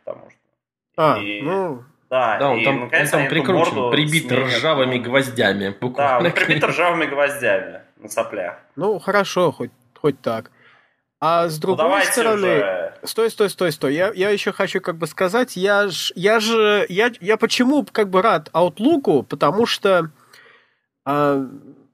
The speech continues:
Speaker 2: там такая бяка, что я очень много же пользуюсь рабочим имейлом. Понимаешь? А рабочий имейл, он тебе не бывает там на поп, на I map, то есть на таких всяких дуростях он не бывает.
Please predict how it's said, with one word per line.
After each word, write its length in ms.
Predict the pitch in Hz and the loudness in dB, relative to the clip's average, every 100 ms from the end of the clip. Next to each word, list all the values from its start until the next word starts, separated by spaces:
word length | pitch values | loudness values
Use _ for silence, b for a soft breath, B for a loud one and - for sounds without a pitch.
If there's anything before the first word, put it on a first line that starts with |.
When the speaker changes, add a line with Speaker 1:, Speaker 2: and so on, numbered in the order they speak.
| _ - | _ -2
Speaker 2:
там 140 | 170 | 0
такая 340 | 185 196 190 | 0 2 2
бяка, 600 | 180 151 185 233 277 226 180 | 2 -2 2 2 2 2 0
что 720 | - - 180 180 180 175 165 156 - _ _ _ _ _ _ _ _ _ _ _ _ _ | -2 -6 -2 2 4 4 2 -4 -14 _ _ _ _ _ _ _ _ _ _ _ _ _
я 200 | - 190 | -2 2
очень 260 | 220 233 240 | 2 4 2
много 240 | 196 233 202 | 2 2 0
же 80 | |
пользуюсь 380 | 202 214 180 165 | 0 -2 -2 -2
рабочим 440 | 180 185 196 165 175 | 0 0 0 -2 -2
имейлом. 420 | 165 92 139 - _ _ _ _ _ _ _ _ - | 0 -2 -4 -12 _ _ _ _ _ _ _ _ -6
Понимаешь? 360 | 131 202 220 139 | -2 0 0 0
А 80 | |
рабочий 420 | 147 165 226 - 185 | 0 2 0 2 0
имейл, 240 | 247 226 | 0 0
он 100 | - | 0
тебе 180 | - 185 | -2 -4
не 120 | 185 | -2
бывает 360 | 180 220 151 - | 0 2 0 0
там 180 | 110 104 | -2 -2
на 140 | 151 | -4
поп, 540 | - 135 190 185 156 | -4 -2 0 0 -2
на 140 | 156 143 | 0 2
I 120 | 151 | 2
map, 480 | 135 143 175 180 160 | 2 2 2 2 0
то 120 | - | -2
есть 180 | 147 - | -2 -2
на 80 | 147 | -4
таких 300 | 156 156 190 | -4 -2 -4
всяких 340 | - 180 170 135 | -2 -2 -2 -4
дуростях 540 | 160 240 - 156 - | -2 -2 -2 -6 -4
он 120 | 160 | -2
не 80 | 180 | -2
бывает. 380 | 185 190 123 | 0 2 2